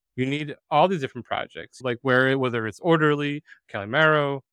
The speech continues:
which again are a little bit more, again, infrastructure plays, but products like ours, like the concept of the bodega, we'll use that. Benny's concept around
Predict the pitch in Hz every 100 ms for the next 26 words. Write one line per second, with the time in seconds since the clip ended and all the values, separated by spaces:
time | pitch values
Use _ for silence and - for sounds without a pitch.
0 | _ _ 131 127 131 139 127 127 139 131
1 | 135 123 117 113 113 147 151 - 139 -
2 | 127 - 135 127 123 127 - _ _ _
3 | 131 123 113 - 139 151 156 - - 127
4 | 123 117 117 117 117 113 - _ _ -
5 | 127 117 _ 151 156 - 240 208 170 156
6 | 131 135 127 131 104 151 147 143 123 117
7 | 110 151 123 156 185 160 147 143 135 131
8 | - 127 117 123 123 120 117